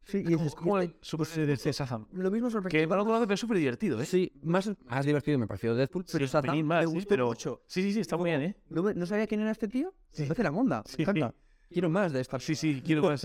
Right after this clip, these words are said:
Speaker 2: Y con Shazam me pasó lo mismo. Vi la
Speaker 1: Sí, sí,
Speaker 2: primera,
Speaker 1: sí, justo.
Speaker 2: luego creo que van a sacar segunda ahora.
Speaker 1: Ahora van a sacar la segunda.
Speaker 2: Y cuando vi la primera dije, "Quiero, quiero la segunda ya, ¿eh?".
Speaker 1: Sí, sí, sí. Porque yo Shazam, creo que lo hemos comentado en el podcast.
Speaker 2: Lo hemos comentado, lo hemos
Speaker 1: Y
Speaker 2: comentado.
Speaker 1: dije,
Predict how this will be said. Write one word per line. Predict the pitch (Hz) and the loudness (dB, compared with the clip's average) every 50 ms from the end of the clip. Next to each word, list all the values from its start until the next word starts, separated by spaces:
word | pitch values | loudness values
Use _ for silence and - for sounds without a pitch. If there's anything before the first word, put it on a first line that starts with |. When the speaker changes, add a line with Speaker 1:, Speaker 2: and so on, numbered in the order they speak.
| 156 | -4
Speaker 2:
Y | 139 139 | -4 -2
con | - 143 123 | -2 -2 -2
Shazam | 135 139 175 185 | -2 -2 0 0
me | 180 165 | 0 0
pasó | 160 147 143 156 | 0 0 -2 -2
lo | 143 | -2
mismo. | 147 143 127 110 110 | -2 -2 -2 -2 0
Vi | 135 | 0
la | 160 | 2
Speaker 1:
Sí, | 170 | 2
sí, | 160 | 2
Speaker 2:
primera, | 160 165 185 214 247 | 2 2 2 0 0
Speaker 1:
sí, | - | -2
justo. | - 123 - - 117 113 - | -4 -8 -6 -6 -8 -6 -2
Speaker 2:
luego | 131 151 156 170 170 170 147 - - _ | 0 2 4 4 4 4 2 0 -6 _
creo | - 147 139 | -8 -6 -4
que | 156 | -2
van | 151 156 | -2 -2
a | 151 | -2
sacar | 151 143 143 - | -2 -6 -6 -4
segunda | 147 135 143 143 139 | -2 -2 0 2 2
ahora. | 131 139 170 208 | 2 2 2 2
Speaker 1:
Ahora | 135 135 139 | 0 2 0
van | 135 135 | 0 0
a | 123 | -2
sacar | 135 110 117 | -2 -2 -2
la | 113 107 | -2 -2
segunda. | 113 104 120 156 151 113 - - _ _ _ - - - | -2 -2 -2 -2 -2 -4 -6 -12 _ _ _ -20 -12 -6
Speaker 2:
Y | - 143 | 0 2
cuando | 147 143 139 | 2 2 4
vi | 143 | 4
la | 165 185 | 4 4
primera | 180 196 202 | 4 2 2
dije, | 180 156 - 123 | 0 0 0 -2
"Quiero, | 110 127 143 156 147 | 0 0 0 0 0
quiero | - 151 151 170 | 0 0 0 0
la | |
segunda | 160 156 160 165 156 131 | -2 -2 -2 0 0 0
ya, | 127 131 117 | 0 0 0
¿eh?". | 117 156 202 - _ _ _ _ | 0 -2 -6 -8 _ _ _ _
Speaker 1:
Sí, | _ - - 156 151 | _ -2 -2 -2 0
sí, | - 156 | 0 -2
sí. | 135 131 135 131 - - | -2 0 -2 0 0 -2
Porque | - 135 131 131 | -2 0 0 2
yo | 123 135 143 | 2 2 2
Shazam, | - 160 135 147 156 160 - | 0 0 0 0 0 0 0
creo | 123 | -2
que | 127 127 | -2 0
lo | 127 123 | 0 0
hemos | 127 117 | 0 -2
comentado | - 120 117 113 120 113 | -4 -4 -2 -2 -2 -2
en | |
el | 113 | -2
podcast. | 107 127 131 143 | -2 -2 0 2
Speaker 2:
Lo | 147 | 2
hemos | 160 147 | 2 2
comentado, | - 170 147 139 127 139 143 139 | 2 2 2 2 2 2 2 2
lo | 139 | 2
hemos | 143 143 | 2 0
Speaker 1:
Y | 139 | 0
Speaker 2:
comentado. | 139 135 131 127 135 131 | 0 0 -2 -2 0 0
Speaker 1:
dije, | 123 117 98 | 0 0 -2